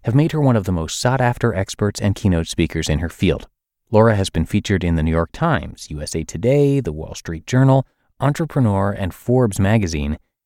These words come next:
and has been a spokesperson for Microsoft, Danone, three M, Office Depot, Xerox, and more. And if that wasn't enough, her client list includes top Fortune five hundred companies, including Starbucks, Walmart,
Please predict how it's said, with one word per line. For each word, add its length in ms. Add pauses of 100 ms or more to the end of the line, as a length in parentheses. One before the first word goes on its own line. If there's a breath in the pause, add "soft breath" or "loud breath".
(180)
and 100
has 140
been 140
a 40
spokesperson 680
for 140
Microsoft, 680 (200)
Danone, 440 (280)
three 240
M, 300 (260)
Office 320
Depot, 460 (220)
Xerox, 580
and 120
more. 300 (540)
And 140
if 120
that 160
wasn't 280
enough, 320
her 120
client 440
list 300
includes 420
top 320
Fortune 400
five 260
hundred 300
companies, 460
including 360
Starbucks, 800
Walmart, 500